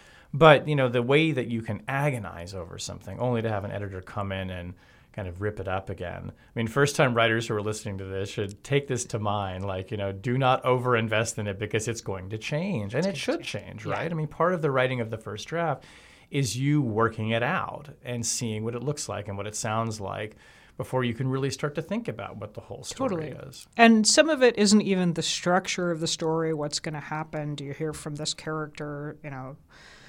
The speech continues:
Speaker 2: uh, when you need to hear from them. Some of it is like, how much detail do you give?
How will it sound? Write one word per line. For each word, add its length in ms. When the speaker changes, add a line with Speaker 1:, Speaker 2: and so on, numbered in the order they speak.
Speaker 2:
uh, 220
when 240
you 80
need 180
to 80
hear 200
from 240
them. 300
Some 200
of 160
it 80
is 180
like, 280
how 140
much 220
detail 760
do 140
you 140
give? 380